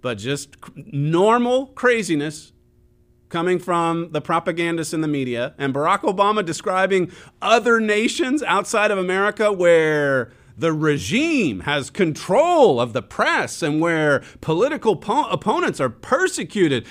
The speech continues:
and where the regime says, "This is what your child's going to read, this is what your child is not going to read."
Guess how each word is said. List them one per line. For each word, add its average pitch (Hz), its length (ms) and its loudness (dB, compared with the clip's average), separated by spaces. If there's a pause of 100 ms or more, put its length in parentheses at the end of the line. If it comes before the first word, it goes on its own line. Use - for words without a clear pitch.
(120)
and 185 240 2
where 190 280 4
the 156 120 -2
regime 185 640 0
says, 139 400 0
"This 220 240 0
is 214 120 -2
what 226 280 4
your 254 120 -2
child's 240 500 0
going 254 260 2
to 247 80 -2
read, 285 500 -2 (140)
this 147 200 -4
is 151 120 -4
what 185 180 2
your 214 120 0
child 226 380 0
is 226 120 -4
not 294 200 2
going 233 260 -2
to 220 80 0
read." 214 360 -4